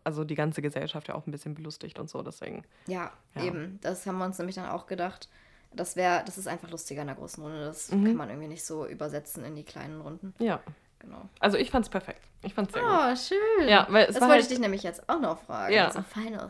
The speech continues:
Speaker 2: thoughts.
Speaker 1: Ja, also weil wir sind ja schon zwei sehr chill Leute und es ging ja gar nicht darum, ein großes Tamtam drum zu machen. Also es
Speaker 2: Mhm.
Speaker 1: war halt wirklich mehr so die,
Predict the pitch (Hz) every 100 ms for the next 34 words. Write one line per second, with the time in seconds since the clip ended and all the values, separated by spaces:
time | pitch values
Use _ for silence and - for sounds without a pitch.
0 | - 226 277 - - - - - - 247
1 | 277 - 226 214 226 220 240 269 269 -
2 | 233 214 - 196 202 190 185 180 - 190
3 | 185 185 - 165 170 214 - 190 190 -
4 | 233 233 185 160 170 196 185 180 185 165
5 | 165 185 175 160 156 139 143 139 139 -
6 | - 160 - 156 180 180 202 180 202 208
7 | 196 185 190 175 180 - 165 165